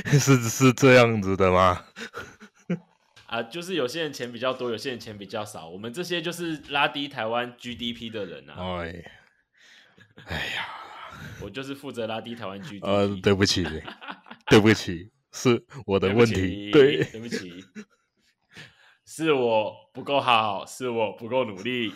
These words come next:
Speaker 2: 对不起。
Speaker 1: <laughs> 是我拉低了水准。
Speaker 2: <laughs> 好，那大家这个记得十三号去投票，好不好？不管，不管你支持的是谁，就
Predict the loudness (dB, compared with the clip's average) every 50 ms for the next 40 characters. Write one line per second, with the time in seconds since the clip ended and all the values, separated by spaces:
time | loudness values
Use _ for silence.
0 | -8 -4 -2 0 0 0 0 -2 -6 -6 -6 -6 -2 0 2 2 2 0 0 2
1 | 6 6 6 6 6 6 4 4 6 4 4 2 2 2 2 2 2 2 0 0
2 | -2 -6 -6 -8 -10 -10 -14 -20 -20 _ _ _ _ _ _ _ _ _ _ _
3 | _ _ _ _ _ _ _ _ _ _ _ _ _ _ _ _ _ _ _ _
4 | _ _ _ _ _ _ -16 -12 -12 -12 -12 -10 -4 0 2 2 2 0 -2 -6
5 | -6 -4 -2 -2 0 2 2 4 4 4 2 0 -2 0 0 2 2 2 2 0
6 | -2 -2 -4 -4 -6 -10 -12 _ _ -8 -6 -2 0 0 0 -2 -2 -6 -10 -4
7 | -2 -2 2 2 2 2 2 0 -4 -10 -8 -6 -6 -4 0 2 2 0 0 -6
8 | -18 _ _ _ _ _ -8 -4 -4 -2 -2 -4 -8 -12 _ -10 -4 -2 0 0
9 | -2 -4 -8 -16 _ _ _ _ _ _ _ _ -8 -4 0 0 0 0 -2 -6
10 | -10 -12 -10 -8 -6 -6 -6 -8 -10 -10 -10 -10 -10 -12 -16 _ _ _ -8 -6
11 | -4 -4 -6 -6 -10 -12 _